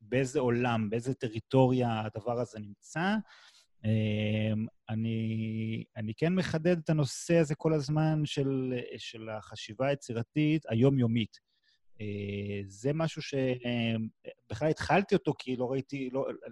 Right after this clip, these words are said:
חיפשתי דברים כאלה בשביל עצמי ולא הצלחתי למצוא. אה, אני חושב שלא הרבה מתעסקים בנושא הזה, אה, ב-, באיך לפתח את החשיבה שלך היצירתית, אה, תוך כדי שגרת החיים שלך,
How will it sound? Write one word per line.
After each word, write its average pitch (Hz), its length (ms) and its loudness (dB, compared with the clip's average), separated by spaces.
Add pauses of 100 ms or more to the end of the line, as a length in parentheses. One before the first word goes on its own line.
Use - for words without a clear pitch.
(140)
חיפשתי 143 360 -4
דברים 127 240 -2
כאלה 139 220 -2
בשביל 120 260 -8
עצמי 165 420 -4
ולא 120 120 -4
הצלחתי - 360 -10
למצוא. 175 420 -6 (680)
אה, 110 800 -8 (240)
אני 113 100 -10
חושב - 400 -10
שלא 123 720 0
הרבה 143 260 4
מתעסקים 123 560 2
בנושא 113 360 2
הזה, 107 680 0 (720)
אה, 101 400 -4 (360)
ב-, 101 840 -6
באיך 113 180 -4
לפתח - 280 -8
את - 40 -16
החשיבה 110 400 -6
שלך - 260 -10 (140)
היצירתית, 107 760 -8
אה, 101 680 -8 (400)
תוך - 280 -2
כדי 120 200 -2
שגרת 113 320 -4
החיים 110 240 -2
שלך, - 260 -6